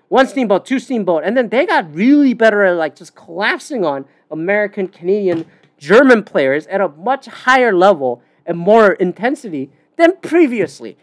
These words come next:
In that sense, the world has gotten better. I was surprised how chippy Vietnam and Nigeria got against two North American teams, and I think they were shook, 'cause they're just, "Oh, fuck." <laughs> And then they're not getting foul calls.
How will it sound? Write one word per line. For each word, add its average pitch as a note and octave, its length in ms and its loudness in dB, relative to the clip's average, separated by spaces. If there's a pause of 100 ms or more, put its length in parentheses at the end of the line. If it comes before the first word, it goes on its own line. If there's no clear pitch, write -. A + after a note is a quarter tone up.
In C#4 180 -2
that D#4 200 0
sense, G#3+ 320 -2
the G#3+ 120 -2
world G#3+ 340 2
has G3+ 200 0
gotten F3 360 0
better. C3 320 -8 (360)
I B3 120 2
was F#4+ 180 2
surprised B3+ 520 -4
how F#3+ 160 -4
chippy G3 580 -8 (360)
Vietnam F3+ 560 -2
and C#3 140 -2
Nigeria C#3+ 600 -4
got A#2+ 220 -8
against C#3+ 360 -4
two G3 240 -10
North C#3+ 260 -6
American B2 460 -10
teams, B2 320 -6
and E3 100 -6
I D4+ 160 0
think B3+ 260 -2
they F#3+ 100 0
were B2 140 -4
shook, - 520 -2 (760)
'cause F#3+ 200 0
they're A#3 160 2
just, D3 180 -16 (100)
"Oh, C4 180 6
fuck." - 540 -4
<laughs> - 60 -14 (1200)
And D4 120 -2
then F4 100 0
they're A3 140 4
not A3 160 0
getting D4+ 180 0
foul F4 320 2
calls. - 320 2